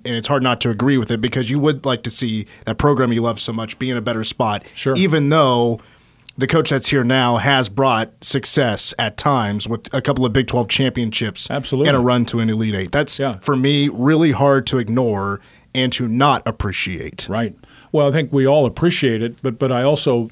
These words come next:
Speaker 2: think, you know, for those who are, you know, more critical, those who want change are gonna point out to the, the peaks and valleys.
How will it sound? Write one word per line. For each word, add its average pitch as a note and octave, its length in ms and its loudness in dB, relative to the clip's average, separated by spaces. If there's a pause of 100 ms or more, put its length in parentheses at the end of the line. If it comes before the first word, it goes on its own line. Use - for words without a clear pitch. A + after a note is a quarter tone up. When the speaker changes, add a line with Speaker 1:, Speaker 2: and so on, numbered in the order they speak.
Speaker 2:
think, B2+ 280 -2 (240)
you C#3 140 -6
know, A#2+ 100 -2
for A#2 160 -4
those B2 340 0
who A#2 160 -2
are, C#3+ 360 2 (460)
you B2+ 80 -2
know, G#2 240 -4 (360)
more D3 260 2
critical, A#2 500 -4 (140)
those B2 400 -4
who A2+ 300 -4
want B2 360 -4
change G2+ 540 -4 (520)
are A2+ 120 -2
gonna A#2+ 220 -2
point A#2 280 -2
out A2+ 240 -4
to B2 120 -4
the, A#2 120 -2
the A#2+ 240 -10
peaks A#2+ 280 -8
and C3+ 100 -2
valleys. G#2+ 460 -4